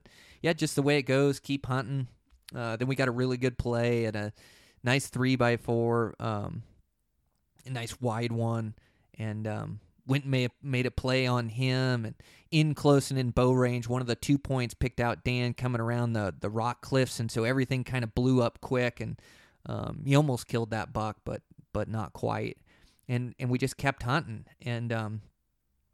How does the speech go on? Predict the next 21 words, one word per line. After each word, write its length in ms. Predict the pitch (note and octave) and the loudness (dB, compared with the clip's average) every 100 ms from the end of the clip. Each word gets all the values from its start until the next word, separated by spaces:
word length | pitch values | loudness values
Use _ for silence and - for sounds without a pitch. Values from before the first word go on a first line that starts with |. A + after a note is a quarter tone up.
| _ _ - | _ _ -2
I 40 | |
was 180 | C3+ B2 | 0 0
really 480 | A#2+ B2 D3+ C#3+ C3 | -2 0 2 4 4
waiting 340 | A#2 A2+ G#2+ | 4 0 -2
for 160 | G#2+ A2 | -8 -6
one 180 | G#2+ G#2+ | -4 -4
of 60 | |
these 200 | G#2 G#2 | -6 -8
next 260 | A#2 A2 - | -4 -4 -4
level 240 | A2 G#2 | -6 -6
bucks 380 | G#2+ A2+ G#2 - | 0 0 0 -4
and 160 | G#2+ A2 | -6 0
willing 240 | C3 B2 | 0 0
to 80 | B2 | 0
give 200 | B2 A2+ | 0 0
Dan 300 | A2+ A2+ A#2 | -2 -2 0
every 280 | A2 A#2+ A#2 | -2 0 2
opportunity 680 | A#2 - - A#2+ A#2 A#2 A2 | 0 -2 -4 -2 0 0 -2
on 180 | G#2+ A2 | -2 -2
decent 420 | B2+ C3+ C3+ A#2+ | -2 -2 -4 0
bucks. 360 | A#2+ A#2+ - | 0 0 -6